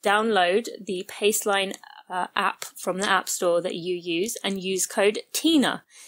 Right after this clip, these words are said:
You will apply for the card. If you are accepted, you will be able to get that up to five percent cash back. Join me. I am not someone who has a lot of credit cards. I am actually very picky, uh, about which credit cards I get. I have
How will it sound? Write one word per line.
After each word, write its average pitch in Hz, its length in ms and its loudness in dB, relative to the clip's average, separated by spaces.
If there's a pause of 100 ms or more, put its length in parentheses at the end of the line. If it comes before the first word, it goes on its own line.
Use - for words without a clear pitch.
(180)
You 208 120 2
will 190 120 4
apply 226 280 2
for 233 140 -2
the 233 100 0
card. 180 520 2
If 254 180 0
you 247 120 2
are 208 80 6
accepted, - 720 2 (320)
you 185 460 4
will 185 540 4
be 185 140 6
able 180 180 2
to - 120 -6
get - 220 0
that - 140 2
up - 140 -4
to 214 80 0
five 185 280 -2
percent 190 320 -4
cash - 220 -8
back. - 340 0
Join 185 320 2
me. 214 300 0 (120)
I 233 60 2
am 254 140 2
not 240 140 2
someone 202 280 0
who 196 100 -2
has 190 160 2
a 190 60 0
lot 180 120 0
of 180 100 -8
credit - 240 -2
cards. 175 400 2
I 175 200 4
am 185 240 2
actually 202 320 0
very 180 400 2
picky, 208 520 0 (420)
uh, 180 240 4
about 175 240 2
which - 180 0
credit 190 260 -2
cards 180 280 0
I 170 80 2
get. 170 320 2
I 175 120 -4
have 175 140 -6